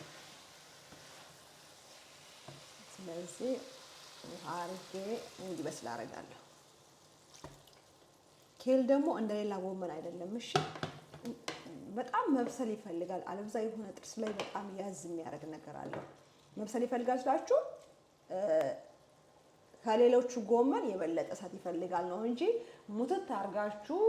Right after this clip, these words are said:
ቅጠልነቱ እስከማይታይ ድረስ ንጥረ ነገሩን እስከሚያጣ ድረስ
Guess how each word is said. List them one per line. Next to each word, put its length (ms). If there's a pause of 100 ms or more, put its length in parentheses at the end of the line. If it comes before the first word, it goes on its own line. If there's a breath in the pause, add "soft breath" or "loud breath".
(200)
ቅጠልነቱ 680 (100)
እስከማይታይ 1000 (140)
ድረስ 340 (840 loud breath)
ንጥረ 280
ነገሩን 320
እስከሚያጣ 600
ድረስ 240